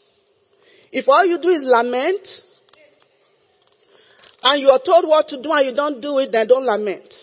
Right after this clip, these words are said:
Don't say it to anybody. 'Cause there are some people too, what, they just, they, they will tell you everything and then you tell them what to do. They won't do it.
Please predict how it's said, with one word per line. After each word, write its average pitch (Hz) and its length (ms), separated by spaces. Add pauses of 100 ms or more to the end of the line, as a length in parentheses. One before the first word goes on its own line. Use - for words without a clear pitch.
(920)
Don't 254 180
say 254 140
it 226 140
to 208 80
anybody. 185 460 (1120)
'Cause 240 200
there 240 120
are 240 60
some 277 220
people 339 300
too, 277 320
what, 240 260
they 208 120
just, 214 320
they, 202 100 (160)
they 208 120
will 190 180 (360)
tell 294 300
you 285 120
everything 277 540
and 233 160
then 220 100
you 220 100
tell 262 220
them 233 140
what 247 220
to 247 60
do. 247 360 (3000)
They 196 100
won't 208 300
do 320 180
it. - 140